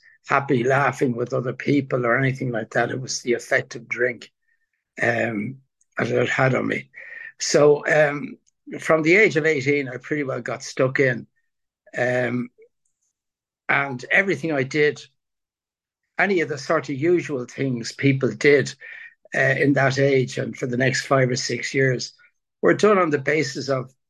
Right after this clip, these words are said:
how close would that bring me to drink, not for any other reason. You know, I joined a football club in Dublin, but it was a football club that in those days was almost unique. It had a bar, and, um,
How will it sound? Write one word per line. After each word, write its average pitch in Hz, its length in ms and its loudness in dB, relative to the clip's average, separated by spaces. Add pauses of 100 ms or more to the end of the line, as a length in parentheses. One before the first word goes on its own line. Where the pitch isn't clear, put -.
(380)
how 196 220 -2
close - 420 -2
would 135 140 -4
that 131 220 -4
bring 139 200 2
me 135 120 -4
to - 160 -14
drink, 123 520 -2 (560)
not 139 260 0 (360)
for 135 180 0
any 135 220 2
other 123 200 -2
reason. 123 460 -4
You 120 120 -4
know, 131 180 2
I 135 160 2
joined 160 340 4
a 131 60 2
football 135 500 0
club 123 360 -4 (420)
in 123 140 -2
Dublin, 131 420 0 (500)
but 143 160 4
it 143 80 2
was 139 160 -4
a 139 60 0
football 143 460 0
club 135 320 -2
that 127 280 -4
in 135 140 -2
those 143 280 0
days 127 300 -2
was 123 140 -10
almost 135 400 -4
unique. 139 400 -4
It 143 80 -10
had 131 160 -14
a 110 160 -18
bar, 139 440 4 (440)
and, 123 460 -2
um, 127 380 -6